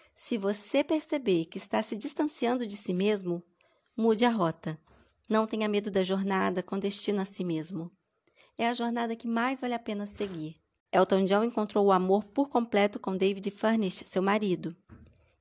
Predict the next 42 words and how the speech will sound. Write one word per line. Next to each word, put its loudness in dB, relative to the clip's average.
Eles 6
têm 2
dois 2
filhos -2
e 0
Elton 2
John 2
abriu 0
mão 2
de -4
fazer -2
turnês -2
e -2
ser -4
refém 0
de -2
uma -2
indústria -2
em 0
prol 4
da 0
sua -4
família, -2
daquilo 0
que -2
realmente 2
valia 2
a -4
pena -2
pra -4
ele 0
e 0
que 0
ele 4
sempre 2
buscou 0
durante 0
a 2
vida: 0
amor, 4
carinho, 0
aconchego, -2